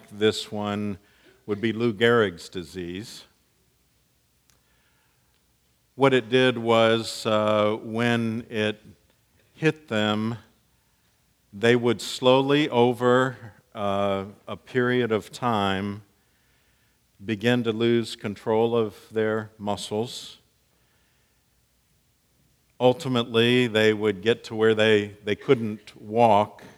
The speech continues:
They'd be confined to a wheelchair, this over a lengthy period of time. They could barely control any movements. And eventually,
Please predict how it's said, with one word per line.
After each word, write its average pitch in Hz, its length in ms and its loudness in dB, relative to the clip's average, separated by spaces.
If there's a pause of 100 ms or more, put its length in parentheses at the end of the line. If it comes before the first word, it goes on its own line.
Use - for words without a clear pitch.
(140)
They'd 101 220 -8
be 101 340 -4 (380)
confined 110 680 -4
to 107 200 -6
a 101 40 -2
wheelchair, 101 840 -4
this 98 320 -8
over 98 520 -4
a 92 80 -10 (380)
lengthy 104 380 -6
period 104 500 -2
of 90 140 -10
time. 95 560 -8 (1600)
They 98 100 -10
could 98 200 -6
barely 117 320 4
control 107 520 -2
any 113 160 -4
movements. 98 840 -8 (1900)
And 117 100 -6
eventually, 107 840 -4